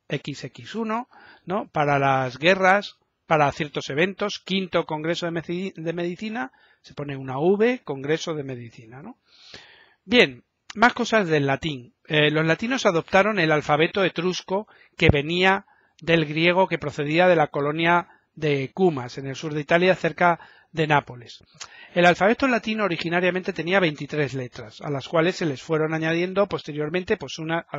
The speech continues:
otras, ¿no? Como la J, la U o la W. Y luego en algunas lenguas romances, como el español, hemos añadido la ñ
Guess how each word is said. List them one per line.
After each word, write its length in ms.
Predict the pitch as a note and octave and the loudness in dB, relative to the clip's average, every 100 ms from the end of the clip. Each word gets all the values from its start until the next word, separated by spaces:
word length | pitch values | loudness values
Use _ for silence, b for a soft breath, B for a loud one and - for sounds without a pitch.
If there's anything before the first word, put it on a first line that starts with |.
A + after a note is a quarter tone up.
| C#3 - | -12 -10
otras, 440 | F3 E3 B2 A2+ | -8 -8 -10 -10
¿no? 160 | F3 G3+ B B | -12 -12 B B
Como 240 | - D3 | -10 -6
la 140 | C#3 C3 | -2 -2
J, 520 | - F#3+ - G3+ A#3 b b b | 0 0 4 2 2 b b b
la 240 | D3+ C#3 D3+ | -6 -2 2
U 320 | G3+ A#3+ B3 b b b _ | 4 4 0 b b b _
o 120 | E3+ | 2
la 300 | D3+ D3 C#3+ - | 4 4 4 2
W. 680 | E3+ C#3+ B2+ C3 C#3 E3+ B B | 0 0 -2 -6 -6 -8 B B
Y 60 | D#3 | -2
luego 260 | D#3 D#3+ | 2 2
en 80 | D3 | 2
algunas 420 | C#3 C3+ D#3 D#3+ | -2 -4 -2 0
lenguas 300 | D#3 D#3+ D#3+ | 0 2 2
romances, 560 | D#3 D#3+ G3+ F#3+ G#3+ A3+ | 2 2 0 2 -2 -2
como 180 | - C#3 | -8 -12
el 80 | C3 | -12
español, 400 | - C#3+ D#3+ F#3 | -8 -6 -4 -4
hemos 200 | D#3 D3 | -6 -10
añadido 340 | C#3 C#3+ C#3+ | -8 -6 -4
la 160 | C#3 D3 | -2 2
ñ 420 | G3+ G#3 A3+ | 2 0 -4